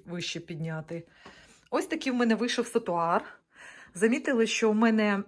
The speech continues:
м, весна прийшла, і в мене багато зелених кольорів різного відтінку, але зелені. Бірюза, зелені кольори. Ну,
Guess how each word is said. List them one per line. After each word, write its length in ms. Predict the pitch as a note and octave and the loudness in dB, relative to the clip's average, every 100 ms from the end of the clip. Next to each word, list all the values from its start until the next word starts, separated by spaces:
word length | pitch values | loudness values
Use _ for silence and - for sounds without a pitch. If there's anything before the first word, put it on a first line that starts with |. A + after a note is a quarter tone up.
| - | -4
м, 220 | G#3 G3 G3 | -2 -2 -2
весна 360 | G#3+ A3 A3+ | -4 2 2
прийшла, 640 | G#3 G#3 G#3 A#3 B3+ C#4 C4 | 4 0 -2 2 4 4 2
і 100 | G#3 | 0
в 40 | G3+ | 0
мене 220 | A3 G#3+ | 0 2
багато 380 | G#3 G#3 G#3+ G3 | 2 2 0 0
зелених 500 | G#3 G#3 G3+ G3+ - | 2 2 2 -2 -2
кольорів 580 | A3+ G#3+ C#3+ F2 E3+ - | 2 2 2 -4 -6 -8
різного 500 | G3+ G#3+ G3 G3 F#3+ | -4 -2 -2 -2 -2
відтінку, 640 | G3+ - F4 - A3 - | -6 -4 -4 -2 -2 0
але 240 | G3 G#3 | 0 0
зелені. 600 | G3+ G#3+ G#3 F3+ F3 E3 F3 _ _ - - _ | 0 0 0 -2 -4 -10 -12 _ _ -20 -20 _
Бірюза, 600 | F#3+ F#3 F3+ A#3+ D#4 D4+ | -6 -4 2 4 4 2
зелені 500 | G3+ F#3+ C4 C#4 B3+ | -2 0 0 0 0
кольори. 520 | A#3+ G#3+ G#3 G#3 G3 - _ _ _ _ _ | 0 -2 0 -2 -4 -10 _ _ _ _ _
Ну, 320 | G3 G3 C4 | -6 -4 -4